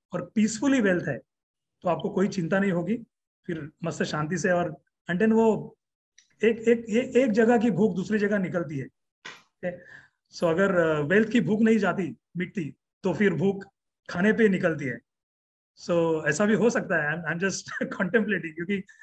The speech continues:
uh, so that, that is a possibility। I think बहुत मजा आ रहा है डॉक्टर जी आपसे, and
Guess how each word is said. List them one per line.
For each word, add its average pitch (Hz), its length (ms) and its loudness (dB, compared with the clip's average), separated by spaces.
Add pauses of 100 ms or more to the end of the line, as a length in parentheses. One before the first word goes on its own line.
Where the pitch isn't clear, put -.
(480)
uh, 143 460 -2
so 180 100 -4
that, 165 180 -2
that 190 140 4
is 233 80 4
a 240 60 4
possibility। 220 500 0 (760)
I 190 60 4
think 240 280 2
बहुत 170 380 0
मजा 220 160 4
आ 196 80 4
रहा 175 120 2
है 196 60 -2
डॉक्टर 156 420 -8
जी 160 120 -4
आपसे, 156 440 -2
and 156 80 -8